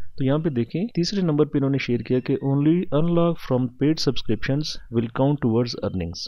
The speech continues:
unlock from free unlocks will not count। आसान जबान में इसका मतलब ये है कि जो भी स्टूडेंट इस पे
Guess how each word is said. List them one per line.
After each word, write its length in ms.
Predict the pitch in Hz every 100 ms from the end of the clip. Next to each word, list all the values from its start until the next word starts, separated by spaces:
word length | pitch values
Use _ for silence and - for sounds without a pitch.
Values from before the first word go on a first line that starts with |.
| -
unlock 380 | 156 156 156 156
from 220 | 123 120
free 220 | 113 139
unlocks 500 | 165 151 147 147 - - 113
will 160 | 120 101
not 240 | 90 - 73
count। 160 | 95 -
आसान 360 | 117 - 139 156
जबान 320 | 139 117 117
में 100 | 117
इसका 200 | 107 117
मतलब 340 | 101 - 104 98
ये 160 | 92
है 160 | 104 151
कि 80 | 135
जो 280 | 123 131 151
भी 140 | 165
स्टूडेंट 540 | 170 - 113 120 120 - - 123
इस 160 | 120
पे 340 | - 123 131